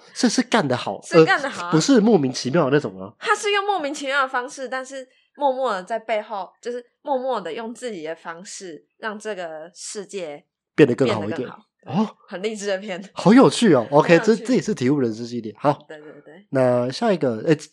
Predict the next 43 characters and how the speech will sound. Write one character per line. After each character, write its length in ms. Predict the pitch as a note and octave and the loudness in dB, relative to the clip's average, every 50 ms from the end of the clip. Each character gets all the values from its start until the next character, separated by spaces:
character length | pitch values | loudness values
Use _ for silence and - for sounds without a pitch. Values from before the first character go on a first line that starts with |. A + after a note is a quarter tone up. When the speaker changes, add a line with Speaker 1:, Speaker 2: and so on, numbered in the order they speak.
| _ _ _ | _ _ _
Speaker 1:
这 140 | - B3+ E3 | 0 2 2
个 60 | A#2+ | 2
是 120 | - - | 0 -2
你 80 | B2+ G2 | -6 -6
推 160 | - G2+ A2+ | -4 -6 -10
的， 120 | A2 F#2+ | -10 -10
去 200 | - - - - | -12 -6 -2 -2
年 120 | F3+ B2 G#2 | 0 0 -2
的 60 | G#2 | -2
世 160 | - - C3+ B2 | -6 -6 -4 -2
界 120 | B2+ B2+ | -2 -2
末 220 | A#2+ A#2+ A2+ A2 | -2 -4 -6 -6
日。 60 | G#2+ G#2 | -8 -8
Speaker 2:
哦， 260 | - A#3+ C4 B3+ _ | -8 -8 -10 -12 _
去 200 | _ - - A4 | _ -14 -12 -12
年 140 | D#4+ C4 A3 | -10 -10 -10
的 100 | G3 G#3 | -10 -10
世 160 | G#3 C#4 B3+ | -12 -12 -12
界 100 | B3+ C4 | -12 -12
末 220 | B3+ B3+ C4 C4 C4 | -10 -10 -12 -12 -12
日 20 | |
是， 400 | B3+ B3+ C4 C4 C4 B3+ B3 _ _ _ _ _ | -12 -14 -14 -14 -14 -14 -16 _ _ _ _ _
是 160 | _ - B3 - | _ -16 -12 -12
影 200 | A3 F3+ D#3 D#3 | -12 -12 -14 -20
集。 320 | - D3 B2+ C3+ D3 - _ _ _ - | -20 -20 -20 -20 -20 -20 _ _ _ -6
Speaker 1:
嗯 140 | - B2 | -4 0
哼。 280 | B2 D#3+ F#3+ - - _ _ _ _ _ _ _ _ _ _ _ | 4 4 4 2 2 _ _ _ _ _ _ _ _ _ _ _
Speaker 2:
然 160 | F3+ F#3 G3 | -18 -18 -14
后 280 | G#3+ G#3+ A3 G#3 G#3+ G#3+ _ _ _ _ _ _ _ | -10 -10 -10 -10 -12 -16 _ _ _ _ _ _ _
他 140 | - A#3 A#3 | -8 -8 -8
就 100 | A3+ A#3 | -6 -6
是 120 | A#3 A#3 A3 | -6 -6 -4
在 140 | A#3 A#3 A#3+ | -4 -6 -6
讲， 240 | A#3 G3 E3 D3+ C#3 - G3+ G#3+ - _ _ G#3 _ _ _ _ _ _ - | -6 -14 -16 -16 -16 -20 -20 -20 -20 _ _ _ _ _ _ _ _ _ -20
呃， 280 | D#3 D#3 D#3 D#3 D#3 - _ _ _ _ C3 _ | -18 -18 -18 -20 -20 -20 _ _ _ _ _ _
主 220 | - G3+ G#3+ A#3+ | -10 -8 -8 -4
角 240 | C4+ B3 G#3 F3+ G3 | -2 -2 -2 -2 -4
是 160 | - A#3 A#3 | -6 -10 -8
两 320 | G#3 F#3+ D#3+ D3 D3 D3 | -8 -6 -8 -8 -10 -14
个 360 | D3+ D#3 C#3+ D3 C#3+ D3+ D3+ D3+ _ _ | -16 -14 -14 -14 -14 -16 -18 _ _ _
青 200 | - - F#3+ F#3 | -16 -16 -14 -14
少 300 | G3 - G#3+ E3+ - - _ | -12 -12 -14 -14 -16 -18 _
年， 200 | _ - A#3+ | _ -20 -20